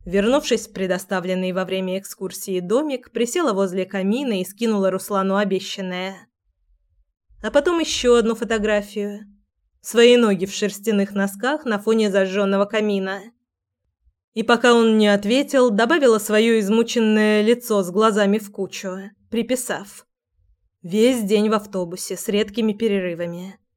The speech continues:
Мне начинает казаться, что я не так уж и люблю активный отдых». Руслан долго не заходил в сеть. Я успела уже улечься в постели, практически задремала, когда услышала тихий всплеск, решив, что это он.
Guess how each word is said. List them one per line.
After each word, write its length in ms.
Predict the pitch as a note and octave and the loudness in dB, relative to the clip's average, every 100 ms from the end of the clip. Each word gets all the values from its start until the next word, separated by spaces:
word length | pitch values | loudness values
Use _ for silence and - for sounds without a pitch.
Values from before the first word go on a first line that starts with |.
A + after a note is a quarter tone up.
| _ _ | _ _
Мне 220 | - G#3+ C#4 | -2 0 2
начинает 400 | D#4 D#4 C#4+ D4+ | 0 2 2 2
казаться, 480 | C4+ A3 A3+ A3+ | 2 2 0 0
что 180 | B3+ - | -4 0
я 180 | A3+ G#3+ | 2 2
не 140 | G#3 | 2
так 220 | G#3 B3+ - | 0 -2 -4
уж 160 | - | -6
и 40 | G#3+ | 0
люблю 280 | G#3 G3 | 2 2
активный 420 | F#3 F#3+ A3 G#3 A#3 | 0 0 0 2 2
отдых». 640 | F#3+ E3 G3 G3+ - _ _ _ _ _ _ _ _ _ _ _ _ _ _ _ | 0 -4 -14 -14 -20 _ _ _ _ _ _ _ _ _ _ _ _ _ _ _
Руслан 480 | G3 B3+ - F4 D#4+ | -2 0 2 0 2
долго 300 | G#3 G#3+ A3 | 2 2 2
не 140 | A3 G3+ | 2 2
заходил 500 | G3 G#3 F3+ F#3+ F3+ | -2 -4 -2 -2 -4
в 80 | |
сеть. 540 | - - F#3+ G3+ - _ _ _ _ _ | -8 -8 -8 -10 -20 _ _ _ _ _
Я 180 | A3 A#3 | 2 4
успела 360 | B3 B3 B3+ A#3 | 4 4 6 6
уже 240 | A3 G#3+ | 4 2
улечься 460 | G#3+ G#3+ G#3+ - G#3+ | 2 2 0 -2 -6
в 80 | G#3 | -6
постели, 540 | G3+ G3+ - B3+ A#3+ | -10 -8 0 2 2
практически 680 | G#3 G#3 G#3 B3+ A#3+ - A#3+ | 0 -2 -2 -4 -6 -6 -4
задремала, 680 | G3+ G#3 A#3 C4+ G#3+ F3 G#3 | -2 0 0 0 -2 -2 -4
когда 260 | G#3 G#3 | 0 2
услышала 480 | G3+ G#3+ A#3+ A3+ G#3 | 2 2 0 0 -2
тихий 320 | G3+ A3 A#3 | -2 -6 -6
всплеск, 640 | A#3+ - G3+ F3 F3 - - | -8 -8 -6 -6 -10 -20 -6
решив, 380 | G#3+ A3+ C4 - | -2 0 0 -4
что 160 | - | -6
это 220 | G3+ G3 B3 | -4 -2 -2
он. 360 | G3 F3 G3 | -2 -6 -16